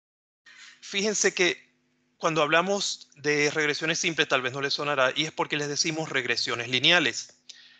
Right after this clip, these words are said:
Entonces, normalmente cuando se empezó a trabajar con los registros sintéticos, es-, establecíamos una,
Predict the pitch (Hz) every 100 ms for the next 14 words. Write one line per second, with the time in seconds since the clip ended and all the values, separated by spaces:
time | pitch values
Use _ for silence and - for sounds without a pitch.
0 | _ - 135 127 143 147 170 156 - -
1 | - - 160 160 165 175 170 156 156 139
2 | 127 120 127 120 120 127 135 135 135 135
3 | 131 131 131 127 139 127 123 123 143 135
4 | - 131 120 - - 143 135 123 120 -
5 | 123 135 131 127 123 113 113 123